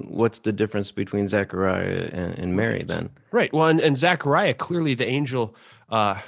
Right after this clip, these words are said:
Speaker 2: wasn't too pleased with his attitude, 'cause the angel tells him he's not gonna speak for another year until the baby's born. Uh, but that doesn't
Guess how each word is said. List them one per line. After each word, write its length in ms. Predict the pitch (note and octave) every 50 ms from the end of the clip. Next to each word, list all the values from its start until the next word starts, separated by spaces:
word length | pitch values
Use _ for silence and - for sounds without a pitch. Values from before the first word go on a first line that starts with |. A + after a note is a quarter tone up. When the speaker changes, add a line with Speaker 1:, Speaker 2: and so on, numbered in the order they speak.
| - _ _ _ _ _ -
Speaker 2:
wasn't 260 | - C#3+ C#3+ D#3 C3
too 140 | - D3 B2
pleased 260 | - - E3+ E3 C#3
with 100 | C#3 B2+
his 160 | E3+ F#3 E3 C#3
attitude, 540 | A#2 A#2 A2 A2+ A2 - C3 B2+ C#3+ C#3
'cause 240 | - - A2+ G#2+ G#2+
the 100 | A2+ -
angel 280 | A#2+ B2+ A#2+ B2 A#2 A2
tells 260 | - B2+ A#2 A#2 B2
him 60 | A#2+
he's 100 | A2+ A2+
not 160 | B2 A#2 A#2
gonna 140 | - A#2 A2
speak 340 | A2+ - - F3+ G3+ G#3+ -
for 380 | - - B2 A2 G2 G#2 G#2 -
another 340 | A#2 A2 A2 A2+ A2 A2+ A2
year 200 | A2 A#2+ B2 A#2
until 200 | A2+ A2 A#2+ A2
the 80 | A2
baby's 340 | G#2+ C3 D#3+ G3 F3 A#2+ F2+ E2+
born. 320 | - - G2 - A2+ _ _ _ _ _ _ _ _ _ -
Uh, 220 | - A2 A2+ A2
but 260 | A2 A#2 B2 B2 - C3
that 100 | C#3+ D3
doesn't 260 | E3+ D#3+ E3 D3+